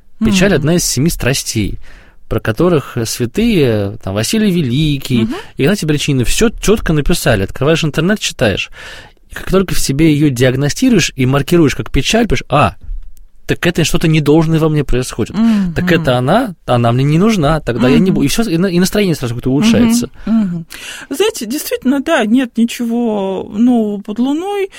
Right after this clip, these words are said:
Speaker 2: Иногда я своим прекрасным совершенно клиентам, которые достигли выс-, высот там, а, в-, в-, и успеха в жизни, а, и каждый раз, а, например,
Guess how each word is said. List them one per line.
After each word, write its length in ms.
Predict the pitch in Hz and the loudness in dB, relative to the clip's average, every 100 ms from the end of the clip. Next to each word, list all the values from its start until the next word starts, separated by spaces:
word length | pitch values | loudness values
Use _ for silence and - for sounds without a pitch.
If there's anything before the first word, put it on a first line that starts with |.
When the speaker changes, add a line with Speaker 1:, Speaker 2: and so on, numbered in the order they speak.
| - - | -20 -4
Speaker 2:
Иногда 500 | 226 220 233 240 302 | 0 2 2 2 0
я 180 | 254 226 | 0 -4
своим 440 | - 208 220 208 | -4 -2 0 -2
прекрасным 640 | - 226 247 226 190 - 175 | -4 -6 -2 -2 -2 -4 -8
совершенно 420 | - - 202 185 | -8 -6 -4 -4
клиентам, 560 | - 214 214 196 151 | -4 -4 -2 -4 -6
которые 460 | 160 180 190 185 175 | -8 -8 -6 -6 -6
достигли 560 | 165 190 - 202 170 170 | -6 -6 -6 -8 -6 -8
выс-, 480 | 165 160 175 208 185 | -8 -8 -6 -6 -8
высот 800 | 185 185 202 240 - 262 254 - | -12 -6 -2 -2 -2 -4 -4 -4
там, 580 | 170 170 156 151 85 165 - - - 208 | -6 -6 -6 -6 -6 -10 -12 -20 -20 -16
а, 300 | - 165 170 160 | -8 -4 -4 -4
в-, 420 | 156 165 165 165 | -8 -12 -10 -10
в-, 260 | 165 147 - | -10 -10 -8
и 120 | 175 | -6
успеха 520 | 190 - - 214 - | -6 -6 -2 -2 -4
в 40 | 170 | -8
жизни, 600 | 180 285 320 262 202 160 - - - | -4 -4 -2 0 -2 -4 -14 -20 -20
а, 520 | - 175 175 175 170 - | -10 -6 -4 -4 -4 -6
и 180 | - 208 | -6 -6
каждый 500 | - 247 247 185 190 | -2 0 0 -2 -2
раз, 520 | 190 247 311 311 - - | -2 0 0 -2 -10 -10
а, 540 | 180 165 170 160 156 - | -8 -6 -6 -6 -8 -8
например, 720 | 185 190 196 185 208 240 233 | -6 -4 -4 -2 0 -2 -4